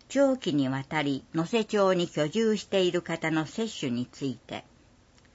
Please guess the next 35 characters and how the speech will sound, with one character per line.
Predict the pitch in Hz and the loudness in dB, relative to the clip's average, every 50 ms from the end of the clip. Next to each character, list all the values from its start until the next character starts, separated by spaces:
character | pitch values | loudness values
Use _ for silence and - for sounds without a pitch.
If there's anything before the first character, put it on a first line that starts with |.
| _ _ _ _ - - _ _ _ | _ _ _ _ -20 -20 _ _ _
町 | - - 269 269 262 254 | -2 0 2 4 4 4
内 | 226 185 165 151 135 135 | 4 4 2 2 2 2
の | 123 127 131 | 2 0 0
医 | 135 | 0
療 | 139 190 220 220 214 214 | 0 2 2 2 2 0
機 | 208 - 214 208 | -2 -4 -6 -4
関 | - 156 143 131 131 135 | -2 0 0 2 0 0
で | 151 147 | 0 0
の | 135 127 127 | 0 0 -2
接 | - - 226 240 226 - - - | -4 -4 -4 -4 -4 -4 -6 -6
種 | 156 139 | -4 -4
を | 127 127 | -4 -4
希 | 127 - - 160 | -6 -6 -6 -2
望 | 156 190 185 180 180 | 0 0 2 0 0
さ | 175 - 170 156 | -2 -4 -4 -2
れ | 160 180 180 | -2 -2 -2
る | 165 160 | -2 -2
場 | 143 151 147 143 143 | -2 0 0 0 0
合 | 147 127 123 123 | 0 0 -2 -2
は、 | 127 127 117 - - _ - - - - _ - | -2 -2 -2 -4 -8 _ -20 -20 -20 -20 _ -8
事 | 156 156 165 180 | -6 -4 -4 -2
前 | 208 233 220 220 | 0 0 0 0
に | 214 214 208 196 | 0 0 -2 -2
手 | - - 180 190 | -4 -4 -6 -4
続 | - 254 262 254 254 247 | -4 -4 -4 -2 -2 -2
き | - - 160 143 127 | -2 -4 -2 -2 -2
を | 123 123 127 | 0 -2 -4
行 | 127 - 185 | -4 -4 -2
う | 180 170 165 165 160 156 | 0 0 0 0 0 -2
こ | - 160 160 | -4 -8 -6
と | - 160 143 | -4 -4 -4
で | 120 117 117 - - - | -4 -4 -6 -6 -10 -14
接 | - - - 247 247 | -12 -6 -4 -4 -4
種 | - - - 160 117 | -4 -6 -6 -6 -6
が | 113 110 | -6 -8